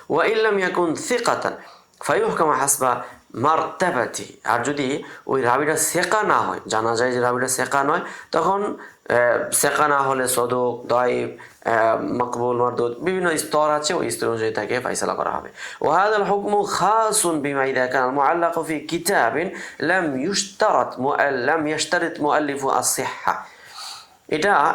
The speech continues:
এখন এই মুআল্লাকের যে এই হুকুমটা পূর্ণ বর্ণনা করা হচ্ছে, সাক্ত হলে দেখা হবে মালুম কিনা বা সেকা কিনা,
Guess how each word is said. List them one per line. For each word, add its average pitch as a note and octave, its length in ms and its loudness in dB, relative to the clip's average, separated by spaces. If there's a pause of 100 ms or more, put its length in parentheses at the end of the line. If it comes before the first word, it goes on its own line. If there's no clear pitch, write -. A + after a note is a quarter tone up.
এখন F#3 260 2
এই A#3+ 100 0
মুআল্লাকের G3+ 720 0
যে - 100 -2
এই B3+ 280 -2
হুকুমটা G3 420 0
পূর্ণ F3+ 280 0
বর্ণনা C#3+ 400 0
করা C#3 160 0
হচ্ছে, A2 240 -2
সাক্ত B2 400 0
হলে C3 400 -2 (220)
দেখা C#3+ 280 0
হবে C3 400 -2 (100)
মালুম B2+ 440 2
কিনা B2+ 280 0
বা A#2+ 320 2
সেকা C#3 360 0
কিনা, B2+ 280 -2